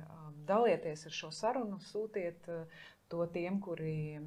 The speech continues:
jūsuprāt to vajadzētu dzirdēt. Ā, pēc kāda laika šīs sarunas ieraksts būs pieejams arī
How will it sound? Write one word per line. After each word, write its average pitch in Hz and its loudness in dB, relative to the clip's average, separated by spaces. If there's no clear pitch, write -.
jūsuprāt 175 -6
to 160 -6
vajadzētu 202 2
dzirdēt. 165 -2
Ā, 151 -10
pēc 160 -14
kāda 160 -4
laika 175 2
šīs - -10
sarunas 165 -6
ieraksts - -8
būs 156 -14
pieejams 160 -4
arī 156 -2